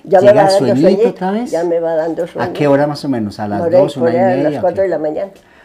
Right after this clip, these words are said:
Speaker 2: Pero ese rosario entonces es muy largo, porque de una a cuatro, ¿cuántos rosarios reza?
Speaker 1: No,
Speaker 2: ¿O lo reza
Speaker 1: uno.
Speaker 2: despaciecito?
Speaker 1: Lo, lo
Speaker 2: ¿Cómo
Speaker 1: rezo
Speaker 2: es?
Speaker 1: despacio, papacito.
Speaker 2: Sí,
Speaker 1: Lo rezo
Speaker 2: como
Speaker 1: despacio.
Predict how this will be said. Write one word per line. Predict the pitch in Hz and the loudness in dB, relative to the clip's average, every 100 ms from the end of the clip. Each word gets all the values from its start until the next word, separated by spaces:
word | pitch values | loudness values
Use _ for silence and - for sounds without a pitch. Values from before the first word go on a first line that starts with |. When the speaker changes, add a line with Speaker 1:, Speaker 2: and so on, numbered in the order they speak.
| _ - - _ - | _ -20 -20 _ 0
Speaker 2:
Pero | 156 139 | 2 2
ese | 165 | 2
rosario | 214 196 - 139 | 0 0 0 -2
entonces | 131 120 120 123 117 | -2 -4 -8 -6 -6
es | 120 | -6
muy | 117 117 | -6 -4
largo, | 113 165 202 123 104 | -2 0 -2 -4 -8
porque | 95 120 - 127 | -8 -10 -6 -4
de | |
una | 127 135 170 | -2 -2 -4
a | |
cuatro, | - 180 180 170 175 170 _ _ | -4 0 0 0 -8 -10 _ _
¿cuántos | - 135 127 160 | -6 -4 -4 -8
rosarios | 143 117 113 127 | -8 -6 -6 -6
reza? | 135 120 90 90 - | -4 -6 -8 -12 -6
Speaker 1:
No, | 170 | -2
Speaker 2:
¿O | 143 175 | 0 0
lo | - 175 | 0 0
reza | 170 147 | 0 0
Speaker 1:
uno. | |
Speaker 2:
despaciecito? | 135 - 113 107 98 240 | -2 -2 -6 -4 2 4
Speaker 1:
Lo, | 156 | 4
lo | 135 143 | 2 0
Speaker 2:
¿Cómo | 185 175 156 143 | 0 2 2 0
Speaker 1:
rezo | 143 | -2
Speaker 2:
es? | 156 | -4
Speaker 1:
despacio, | 170 - 156 - - | -6 -4 -6 -6 -12
papacito. | 151 - 156 214 233 _ _ | -12 -12 -14 -14 -16 _ _
Speaker 2:
Sí, | - 165 | -6 -2
Speaker 1:
Lo | 160 | 0
rezo | 147 143 - | 0 -4 -2
Speaker 2:
como | - | 0
Speaker 1:
despacio. | 143 | 2